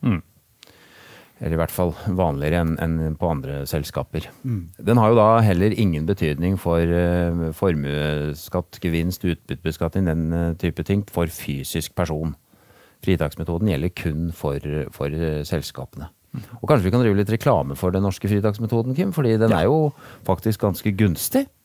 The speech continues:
Speaker 2: Vi, hvis man ser, eh, på dette internasjonalt, så vil jeg mene at den norske fritaksmetoden er ganske så liberal.
Speaker 1: Ja, det vil jeg si. Altså, vi har, i motsetning til mange land, så har vi jo ikke, så lenge du er innenfor E U S, en sånn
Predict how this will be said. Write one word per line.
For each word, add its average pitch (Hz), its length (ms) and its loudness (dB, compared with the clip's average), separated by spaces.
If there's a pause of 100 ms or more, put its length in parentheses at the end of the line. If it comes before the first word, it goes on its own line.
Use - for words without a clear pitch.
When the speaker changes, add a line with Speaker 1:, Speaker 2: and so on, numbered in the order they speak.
(580)
Speaker 2:
Vi, 139 440 6
hvis 127 200 2
man 127 160 2
ser, 107 540 4
eh, 107 40 4
på 110 200 2
dette 104 640 4
internasjonalt, 113 540 0
så 202 120 -4
vil 180 160 0
jeg 127 300 2
mene 110 300 2
at - 120 -4
den 127 120 -2
norske 127 840 0
fritaksmetoden 123 680 -2
er 139 160 0
ganske 113 300 -2
så 98 100 0
liberal. 95 500 2 (480)
Speaker 1:
Ja, 175 200 6
det 117 120 6
vil 175 120 6
jeg - 20 -2
si. 156 180 4
Altså, 139 220 4
vi 147 160 6
har, 139 240 6
i 143 120 4
motsetning 123 520 0
til 139 120 0
mange 117 280 2
land, 123 240 4
så 131 160 -2
har 104 220 4
vi 113 100 2
jo 135 320 2
ikke, 131 560 2
så - 80 -12
lenge 127 160 4
du 117 80 4
er 117 60 4
innenfor 101 200 0
E 110 100 6
U 123 40 6
S, - 260 -2
en 123 100 0
sånn 117 120 0